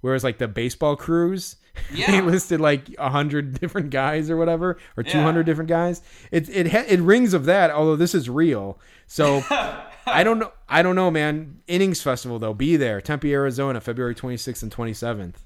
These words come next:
Speaker 2: Oh man, I, it feels like they're just gonna c-, cancel, or all the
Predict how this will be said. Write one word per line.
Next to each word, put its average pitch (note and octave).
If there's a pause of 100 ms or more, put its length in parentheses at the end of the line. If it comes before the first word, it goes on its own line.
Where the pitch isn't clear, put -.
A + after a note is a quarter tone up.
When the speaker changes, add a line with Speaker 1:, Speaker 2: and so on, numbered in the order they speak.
(300)
Speaker 2:
Oh A2+
man, G2
I, G#2+
it -
feels G3
like C#3+
they're C#3
just A#2+
gonna G#2+
c-, - (260)
cancel, D#3+
or C#3
all C3
the B2